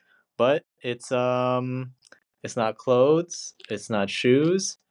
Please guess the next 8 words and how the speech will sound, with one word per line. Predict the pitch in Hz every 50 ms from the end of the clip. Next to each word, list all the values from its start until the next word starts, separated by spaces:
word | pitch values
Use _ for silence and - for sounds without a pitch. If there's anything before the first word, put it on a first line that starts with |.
| _ _ _ _ _ - _ _ _ _ _ _ _ _ _ _ _ _ _
It | - 104 107
is, | 139 175 165 165 -
though, | - 123 107 101 98 104 120 147 139 _ _ _ _ _ _ _ _ _ _ -
an | 101 95
accessory. | 98 - - - 139 156 156 - 120 98 90 85 87 _ _ _ _ _ _ _ _ _ _ _ _ _ _ _
Um, | - 110 107 110 110 110 113 110 113 113 110 110 110 110 110 110 113 117 _ _ _ _ - _ _ _ _ _
shout | - - 139 143 143
out | 151 151 151 147 _